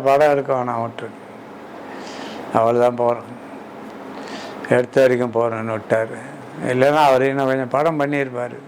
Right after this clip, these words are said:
அவர் ரத்தத்தின் ரத்தமே, அது டைட்டில் என்ன சார்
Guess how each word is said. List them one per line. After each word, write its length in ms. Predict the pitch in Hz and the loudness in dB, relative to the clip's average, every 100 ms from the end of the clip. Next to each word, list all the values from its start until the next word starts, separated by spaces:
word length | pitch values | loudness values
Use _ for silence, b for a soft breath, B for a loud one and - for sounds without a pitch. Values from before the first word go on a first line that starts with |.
| - | -6
அவர் 200 | 120 120 120 123 - - B B B B - - - | -2 -2 -4 -12 -18 -20 B B B B -18 -4 2
ரத்தத்தின் 680 | 127 131 160 160 - 156 139 | 4 4 4 4 4 6 6
ரத்தமே, 560 | 139 - 151 143 143 151 160 160 147 123 131 117 | 4 6 4 6 6 8 8 8 6 4 0 0
அது 260 | 131 127 120 | 4 4 6
டைட்டில் 400 | 143 160 156 160 | 6 6 6 6
என்ன 220 | 147 143 139 | 6 4 4
சார் 460 | 139 135 123 120 | 4 4 0 -10